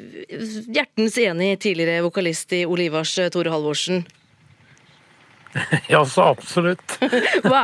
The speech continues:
Speaker 1: er det du irriterer
Speaker 2: Jeg
Speaker 1: deg
Speaker 2: kan
Speaker 1: over når du får se campingfolk på T V Norge?
Speaker 2: Nei, du, nei, altså, jeg, jeg irriterer meg ikke. Det gidder jeg ikke, rett og slett. Jeg har bodd så mye på camping i mitt liv selv,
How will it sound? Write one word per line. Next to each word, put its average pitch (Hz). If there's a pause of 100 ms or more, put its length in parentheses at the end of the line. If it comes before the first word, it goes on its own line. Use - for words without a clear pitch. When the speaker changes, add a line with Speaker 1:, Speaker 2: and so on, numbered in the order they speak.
Speaker 1:
er 175
det 185
du 220
irriterer 226
Speaker 2:
Jeg 170
Speaker 1:
deg 190
Speaker 2:
kan 196
Speaker 1:
over 277
når 254
du 247
får 247
se 220 (260)
campingfolk 226
på 220 (500)
T 214
V 214
Norge? 208 (480)
Speaker 2:
Nei, - (160)
du, - (340)
nei, - (160)
altså, 113
jeg, 117
jeg 131
irriterer 117
meg 120
ikke. 117
Det 120
gidder 107
jeg 110
ikke, 120 (220)
rett 123
og 110
slett. 123 (120)
Jeg 123
har 135 (140)
bodd 151
så 139
mye 120
på 131
camping 120
i 131
mitt 135
liv 127
selv, 143